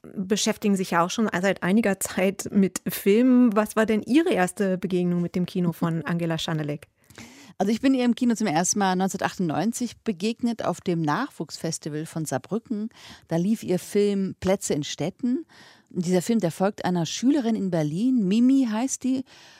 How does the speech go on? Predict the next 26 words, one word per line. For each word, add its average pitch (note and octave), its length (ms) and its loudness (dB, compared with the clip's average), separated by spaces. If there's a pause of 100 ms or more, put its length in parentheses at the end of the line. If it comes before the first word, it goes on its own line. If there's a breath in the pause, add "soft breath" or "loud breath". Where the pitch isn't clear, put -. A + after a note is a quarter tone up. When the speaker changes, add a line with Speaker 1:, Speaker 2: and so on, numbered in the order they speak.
Speaker 2:
Und - 320 -2
mich A3 200 2
hat A#3+ 100 0
der A#3+ 80 0
Film A#3+ 160 -2
einfach F#3+ 280 -6
umgehauen, F#3 680 0
eigentlich E3+ 240 -4
auf - 80 -8
eine E3+ 120 -2
sehr E3+ 180 2
sanfte E3 560 -2
Art, F#3 240 -2
denn G3+ 80 -4
ich F#3+ 140 -6
hatte G3 160 -6
vorher G#3 260 -4
noch F#3+ 160 -6
nie G3 380 0
wirklich G#3 320 -4
darüber D#3+ 200 0
nachgedacht, F3 760 -4 (520 loud breath)
wie F#3 200 -2
man A3+ 140 4
eine G#3+ 100 2
Figur G#3+ 920 -4